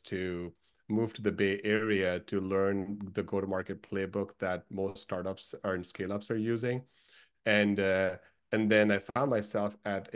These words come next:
a point in my life where I w-, questioned, "Where do all the partnership leaders go to learn about the best practices and share their success stories and share their failure stories?" And there wasn't.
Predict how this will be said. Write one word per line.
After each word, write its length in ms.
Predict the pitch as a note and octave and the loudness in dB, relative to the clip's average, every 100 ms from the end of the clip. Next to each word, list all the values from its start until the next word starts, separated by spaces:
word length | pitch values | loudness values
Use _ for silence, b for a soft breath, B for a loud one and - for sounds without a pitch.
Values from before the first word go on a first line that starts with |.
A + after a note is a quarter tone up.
| F#2+ | -12
a 80 | |
point 320 | F#2 - A#2+ A2+ | -14 -2 0 2
in 60 | |
my 120 | F#2+ F#2+ | -2 -2
life 260 | G#2+ A2 | -2 -2
where 360 | G2 F#2+ F#2 F#2+ | -2 -2 -2 -2
I 120 | F#2+ | 2
w-, 280 | G#2+ G#2 G#2 | 2 2 -2
questioned, 800 | - G#2 G#2 - G#2+ F#2 F#2 F2 _ _ - | -4 -6 -6 -6 -4 -4 -6 -10 _ _ -6
"Where 260 | G2+ A2 | 2 2
do 320 | A2+ A2 G#2+ - | 2 0 -2 0
all 180 | G#2 G2+ | 0 0
the 140 | F#2+ | -4
partnership 640 | - G#2 G2+ G#2 - G2+ - | -6 -4 -4 -6 -6 -8 -8
leaders 720 | G2 F#2 F#2+ G#2 C3 D3+ C3+ - - | -10 -6 -6 0 2 2 -2 -10 -2
go 440 | C3 C#3 D3+ D#3+ b b _ - | 2 2 2 -2 b b _ -6
to 520 | B2+ A#2 G#2+ G#2 G2+ | 0 2 4 2 2
learn 380 | G2+ G2+ G#2 A#2 | 0 2 4 2
about 500 | A2 A2 A2 G#2+ - | 0 0 0 -2 -6
the 80 | A2 | -4
best 360 | A2 A2 - - | -2 -4 -4 -2
practices 720 | G#2 G#2 G2+ - G#2+ G#2+ G#2 | -2 -4 -8 -6 -2 -2 -2
and 300 | F2+ F2 E2+ - | -4 -6 -12 -16
share 320 | - G2+ G#2 | -6 0 0
their 220 | G2+ G#2+ | 0 -2
success 400 | G#2 G#2 - G#2+ | -2 -6 -4 -6
stories 520 | - G#2 G2+ G2+ G#2 | -4 -2 0 0 -2
and 140 | F2 D#2+ | -6 -8
share 220 | - F#2+ | -8 -6
their 120 | G#2 | -6
failure 320 | G#2 G#2 G#2 | -4 -2 0
stories?" 640 | G#2 - G2 G2 F#2+ F#2+ - b b b | -2 -4 -6 -4 -4 -4 -8 b b b
And 120 | G#2+ G#2 | -2 0
there 140 | G2+ | 0
wasn't. 640 | F#2+ C#3+ C#3+ G#2 G2 F#2+ | 2 2 2 2 2 0